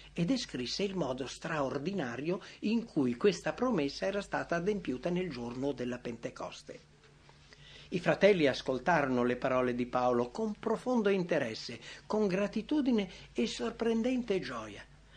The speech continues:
Per fede si appropriarono della meravigliosa verità del sacrificio espiatorio di Cristo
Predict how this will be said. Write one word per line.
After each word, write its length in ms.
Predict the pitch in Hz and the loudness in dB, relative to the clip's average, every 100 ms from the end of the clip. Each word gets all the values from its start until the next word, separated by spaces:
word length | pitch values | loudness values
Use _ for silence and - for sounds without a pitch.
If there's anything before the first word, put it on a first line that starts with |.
| - - | -20 -2
Per 200 | 180 - | -2 2
fede 380 | 190 190 165 | 6 6 6
si 220 | 160 - 165 | 0 0 0
appropriarono 840 | - 170 151 156 165 156 151 143 | 2 0 2 4 6 6 6 4
della 280 | 139 147 143 | 4 2 4
meravigliosa 800 | 143 147 143 139 147 156 143 143 | 4 4 2 2 2 0 2 0
verità 460 | 131 135 131 143 127 | 2 0 0 -2 0
del 180 | 123 | -2
sacrificio 640 | 123 143 - 127 160 143 131 | -4 -8 -8 -6 -6 -4 -6
espiatorio 680 | 120 - 123 123 143 131 131 | -6 -6 -8 -2 -2 -2 -2
di 140 | 165 | -2
Cristo 500 | 180 269 247 226 220 | 0 0 0 -2 -2